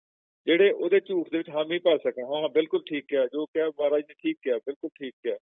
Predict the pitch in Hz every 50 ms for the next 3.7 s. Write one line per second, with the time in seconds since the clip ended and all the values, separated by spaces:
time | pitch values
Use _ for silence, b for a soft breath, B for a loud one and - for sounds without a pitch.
0 | _ _ _ _ _ _ _ _ _ _ _ _ - 156 196 214 214 - 170 -
1 | _ 202 202 214 202 214 208 185 180 170 165 160 156 151 139 139 170 175 185 202
2 | 214 214 - - 165 185 190 202 202 202 - 180 190 170 151 139 - _ 160 160
3 | 151 143 139 131 123 120 123 123 117 117 104 _ -